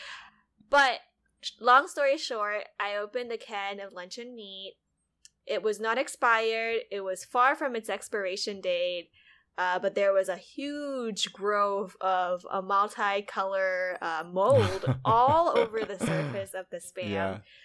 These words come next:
Speaker 1: You know, white mold, green mold, black mold. It was a
Speaker 2: Oh,
Speaker 1: party
Speaker 2: no.
Speaker 1: happening
Speaker 2: Yeah.
Speaker 1: there.
Speaker 2: And that led us to discuss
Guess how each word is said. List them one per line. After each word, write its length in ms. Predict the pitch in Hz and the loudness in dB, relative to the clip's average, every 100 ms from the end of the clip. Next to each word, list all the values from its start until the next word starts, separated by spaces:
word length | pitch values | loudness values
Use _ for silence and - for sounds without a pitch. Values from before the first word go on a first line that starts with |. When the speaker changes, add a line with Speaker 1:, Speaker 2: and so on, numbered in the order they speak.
| _ | _
Speaker 1:
You 120 | 185 | -12
know, 200 | 180 180 175 | -8 -8 -8
white 420 | 185 202 311 - | 0 2 2 -2
mold, 440 | 202 190 196 180 | -4 -4 -4 -8
green 360 | 202 196 190 185 | -8 -8 -10 -6
mold, 360 | 180 180 180 | -4 -4 -4
black 360 | 180 175 180 - | -2 -2 -4 -8
mold. 300 | 180 170 165 | -8 -6 -4
It 20 | |
was 140 | 180 185 | -4 -2
a 80 | 95 | 0
Speaker 2:
Oh, 100 | 90 | 2
Speaker 1:
party 180 | 92 92 | 2 2
Speaker 2:
no. 120 | 90 | 0
Speaker 1:
happening 260 | 90 90 92 | -2 -2 -2
Speaker 2:
Yeah. 180 | 87 - | -2 -4
Speaker 1:
there. 360 | 160 151 160 190 _ _ _ _ _ _ - | -6 -6 -8 -12 _ _ _ _ _ _ -2
Speaker 2:
And 420 | 107 104 104 98 | 0 2 -2 2
that 220 | 113 127 | 4 4
led 200 | 135 131 | 4 4
us 420 | 127 120 - - - | 4 2 0 -10 -10
to 240 | 123 107 | -2 -2
discuss 800 | 101 101 - 117 101 - - - | -2 -6 -4 -2 0 -2 -2 -4